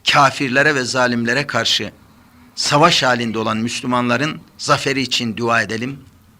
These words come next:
İşte görüyorsunuz Filistin'de, Çeçenistan'da, Keşmir'de ve birçok yerlerde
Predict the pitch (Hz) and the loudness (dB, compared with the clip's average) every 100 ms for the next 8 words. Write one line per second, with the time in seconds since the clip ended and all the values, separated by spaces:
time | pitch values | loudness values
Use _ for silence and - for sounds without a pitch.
0 | _ _ _ - - 135 127 131 131 131 | _ _ _ -4 -2 0 2 2 2 0
1 | 127 120 - 131 120 - 127 113 117 - | -6 -4 -4 -4 -4 -2 -2 0 -2 -4
2 | - 135 - 131 127 - 131 123 123 180 | -6 -2 -2 -2 -2 -2 -4 -4 -2 0
3 | 170 139 117 120 131 143 214 - - - | 0 -2 -4 -2 -2 0 0 2 0 0
4 | 131 110 110 113 123 | -2 0 -4 -4 -10